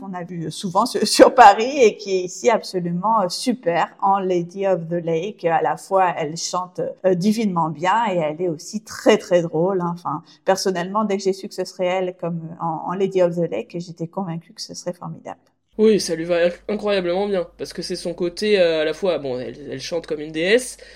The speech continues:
Speaker 2: et en plus, elle est, enfin, elle est vraiment un, un caractère, euh, comment dire, une personnalité comique très forte,
Speaker 1: Mm.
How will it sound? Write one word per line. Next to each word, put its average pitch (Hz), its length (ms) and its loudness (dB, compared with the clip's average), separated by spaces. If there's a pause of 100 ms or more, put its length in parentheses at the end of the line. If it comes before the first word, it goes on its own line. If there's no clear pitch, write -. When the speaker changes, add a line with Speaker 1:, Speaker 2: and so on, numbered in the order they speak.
(120)
Speaker 2:
et 170 160 2
en 170 120 4
plus, 208 300 -4
elle 165 140 4
est, 147 140 -4
enfin, - 180 -10
elle 139 60 -4
est 139 80 -4
vraiment 180 400 0
un, 156 380 -6
un - 20 -14
caractère, 185 600 -4
euh, 156 220 -2
comment 156 220 -8
dire, 165 100 -4
une 170 100 -4
personnalité 214 480 2
comique 220 380 0
très 208 160 0
forte, - 480 -4
Speaker 1:
Mm. 233 160 0